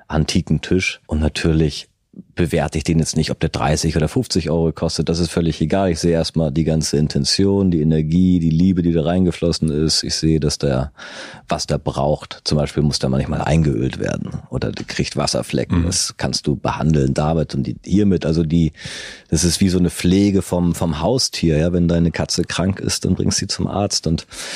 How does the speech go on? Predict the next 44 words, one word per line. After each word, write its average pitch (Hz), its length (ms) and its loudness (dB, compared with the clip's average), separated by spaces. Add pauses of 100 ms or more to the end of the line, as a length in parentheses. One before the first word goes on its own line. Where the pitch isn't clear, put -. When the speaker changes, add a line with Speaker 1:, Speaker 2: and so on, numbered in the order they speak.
(340)
Speaker 1:
also 87 220 2
so, 92 340 2
so 90 280 2
ein 90 100 0
bisschen 98 280 2
übertrieben 98 540 2
klingt 123 240 -2
das 110 100 0
vielleicht, 123 500 -2
aber 104 280 0 (920)
für - 180 0
mich 104 220 4
ist 95 120 2
das 98 120 0
eigentlich 87 340 0
eine 87 160 2
Annäherung 95 640 2
an 85 240 2
die 76 160 0
Dinge, 110 540 2 (800)
die 92 260 2
das 90 180 0
Leben 92 280 4
für 104 100 0
mich 101 160 0
lebendiger 98 580 0
macht. - 400 -12
Ja, - 100 -6 (100)
also - 160 -4
ich, - 200 -4
ich, - 300 -4
ich, - 180 -8
in 82 120 4
dem 87 120 4
Moment, 87 280 2
wo 87 100 4
ich 80 60 0
die 85 120 -2
Sachen 85 300 -2
nicht 90 180 0
einfach 85 200 -2
zu - 160 0
Sachen 92 320 0
mache, 85 340 0